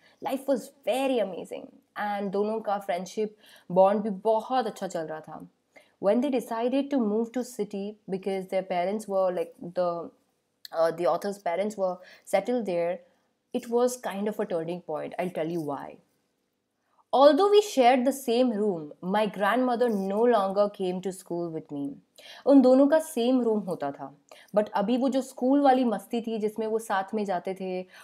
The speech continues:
और, अ, वो लोग एक दूसरे को, एक दूसरे के साथ बातें करते थे, स्ट्रे डॉग्स को चपातीज खिलाते थे, वो सारा फन वहीं पे रह गया because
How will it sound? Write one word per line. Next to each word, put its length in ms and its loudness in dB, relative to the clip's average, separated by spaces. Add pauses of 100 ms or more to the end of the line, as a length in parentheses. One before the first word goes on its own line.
(120)
और, 400 2
अ, 240 2
वो 260 -2
लोग 280 -2 (180)
एक 160 2
दूसरे 340 0
को, 260 -2
एक 220 -4
दूसरे 280 -4
के 80 -8
साथ 180 -4
बातें 420 -2
करते 320 -4
थे, 260 -6
स्ट्रे 260 -6
डॉग्स 280 -2
को 300 -4
चपातीज 640 -8
खिलाते 500 -6
थे, 160 -8 (360)
वो 380 2
सारा 360 0
फन 340 0
वहीं 280 -4
पे 100 -6
रह 140 -2
गया 280 -4
because 280 -4